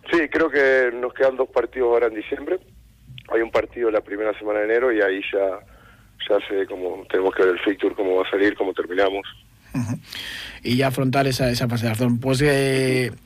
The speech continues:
Speaker 2: Gastón, muchísimas gracias, enhorabuena por ese, por ese triunfo, por ese último ensayo, eh, vital, que, que será de esos que no se olvida, ¿no? Esto de
Speaker 1: No, no, no.
Speaker 2: con todo el
Speaker 1: Ni te
Speaker 2: mundo
Speaker 1: recuerdo.
Speaker 2: puesto en pie y, y la verdad que, que algo increíble.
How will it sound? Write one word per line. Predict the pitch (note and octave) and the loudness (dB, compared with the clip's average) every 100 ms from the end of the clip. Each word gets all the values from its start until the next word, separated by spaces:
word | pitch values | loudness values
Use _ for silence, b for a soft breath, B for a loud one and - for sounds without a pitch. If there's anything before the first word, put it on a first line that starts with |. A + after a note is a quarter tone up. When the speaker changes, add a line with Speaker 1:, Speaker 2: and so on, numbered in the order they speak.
| - | -4
Speaker 2:
Gastón, | C#3 D3+ A3 A3 | -2 2 2 2
muchísimas | D#3 D3+ D#3+ F#3+ F#3+ | 0 -2 0 2 4
gracias, | G3 G3 G#3+ | 4 2 0
enhorabuena | D3+ D#3+ F#3 F#3+ G3 F3 | 0 2 4 4 2 2
por | D3+ | 2
ese, | F3 E3 F#3 F3 | 0 2 2 2
por | D#3+ F3 | 2 2
ese | E3 | 2
triunfo, | D#3+ G3 G3+ | 0 2 2
por | F3 D#3+ | 2 0
ese | F3 | 2
último | G3+ G3 F#3+ F3 | 0 2 2 0
ensayo, | E3+ E3+ F3+ F#3+ A3 A#3 | 0 0 2 4 2 2
eh, | D3+ | 0
vital, | D3 D3 E3+ A3+ | -2 0 2 2
que, | F3 D#3+ | 2 0
que | D#3+ | 0
será | D#3+ E3 | 0 2
de | G#3 | 2
esos | A3 | 0
que | A3 | -2
no | A3+ | 2
se | G#3 | 2
olvida, | F3+ A#3+ C#3 | 2 2 0
¿no? | C3+ F#3+ A#3 | 0 2 0
Esto | F3+ D#3+ F#3+ | 0 0 2
de | F#3+ | 4
Speaker 1:
No, | - A#2+ | 4 2
no, | G#2 G2+ | -2 -4
no. | F2+ - - _ - - - B B B B B | -8 -14 -20 _ -16 -16 -16 B B B B B
Speaker 2:
con | D3 C#3+ | -2 0
todo | E3+ | 2
el | F3+ | 4
Speaker 1:
Ni | |
te | F#3 | 4
Speaker 2:
mundo | F#3+ | 4
Speaker 1:
recuerdo. | F3 A#2 G#2+ - - | 2 -2 -8 -14 -6
Speaker 2:
puesto | E3 F3 F3 | 0 0 2
en | F3+ | 0
pie | E3+ F3+ G3 G#3+ | 2 2 4 4
y, | E3+ D#3 C3+ C#3 | 2 0 -2 0
y | |
la | C#3 | 0
verdad | C#3 C#3+ D3 | 2 0 0
que, | E3+ E3 D3 C#3+ | 2 2 2 0
que | C#3+ | 0
algo | D#3 D#3+ | 2 2
increíble. | D#3+ D#3 E3+ G3 | 2 2 2 2